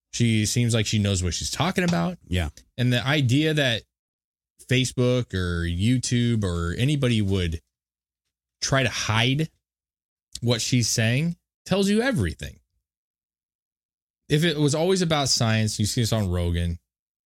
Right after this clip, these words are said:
Speaker 1: Weinstein or Weinstein, is it Weinstein? I always get 'em mixed up.
Speaker 2: Weinstein. Like,
Speaker 1: Weinstein.
Speaker 2: this is her, dude. So check it out. This is, uh,
Speaker 1: Doctor Christina Parks.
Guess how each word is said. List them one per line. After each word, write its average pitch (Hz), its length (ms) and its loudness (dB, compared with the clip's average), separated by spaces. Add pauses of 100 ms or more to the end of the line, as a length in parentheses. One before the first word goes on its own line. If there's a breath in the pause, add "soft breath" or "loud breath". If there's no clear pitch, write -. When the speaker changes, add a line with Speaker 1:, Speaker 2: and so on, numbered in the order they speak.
(420)
Speaker 1:
Weinstein 110 760 0
or 95 100 0
Weinstein, 107 560 0
is 90 100 0
it 90 60 -2
Weinstein? 98 500 0
I - 20 0
always 87 160 -2
get 85 100 -2
'em 80 100 -4
mixed 78 280 -6
up. 80 100 0
Speaker 2:
Weinstein. 85 520 0 (140)
Like, 95 120 2
Speaker 1:
Weinstein. 98 480 -2 (180)
Speaker 2:
this 113 140 2
is 135 100 0
her, 135 160 2
dude. 92 240 2 (760)
So - 120 -2
check 113 160 2
it 107 80 2
out. 85 180 0
This 107 200 2
is, 110 180 2
uh, 101 320 2 (140)
Speaker 1:
Doctor 92 260 -2
Christina 113 460 -4
Parks. - 420 -10